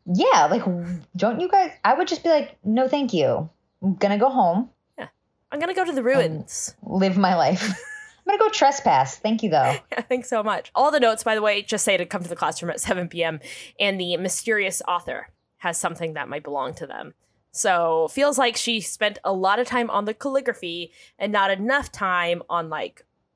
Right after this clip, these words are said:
Speaker 2: I don't know, a limerick or something interesting.
Speaker 1: Yeah, she's gotta work on her brand.
Speaker 2: Yeah. Also in this classroom, why is no one turning on the lights? Like a fucking episode of C S I. Can't see shit in this classroom.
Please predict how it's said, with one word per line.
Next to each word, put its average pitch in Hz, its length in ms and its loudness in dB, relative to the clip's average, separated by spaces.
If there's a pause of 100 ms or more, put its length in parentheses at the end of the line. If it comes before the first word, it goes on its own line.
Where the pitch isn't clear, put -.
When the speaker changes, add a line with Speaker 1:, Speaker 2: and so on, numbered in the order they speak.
Speaker 2:
I 339 80 -2
don't 269 120 0
know, 208 180 2
a 208 40 0
limerick 208 500 -2
or 175 60 -4
something 165 420 -8
interesting. 160 560 -10 (180)
Speaker 1:
Yeah, 175 220 4
she's 180 240 -2
gotta 208 160 2
work 226 180 0
on 226 100 2
her 202 140 0
brand. 139 760 -4
Speaker 2:
Yeah. 170 380 -6 (100)
Also 427 200 2 (140)
in 370 80 2
this 370 120 0
classroom, 311 460 -2
why 349 160 2 (140)
is - 60 -2
no 359 100 0
one 349 160 -2
turning 311 260 -2
on 294 80 -2
the 262 60 0
lights? 311 240 -2
Like 208 100 -6
a 185 140 -10 (140)
fucking 311 260 -2
episode 311 400 0
of 170 60 -4
C - 340 -2
S 381 140 0
I. 440 160 0
Can't - 160 -4
see 320 120 -6
shit - 380 -2
in 254 40 0
this 170 120 -2
classroom. - 440 -6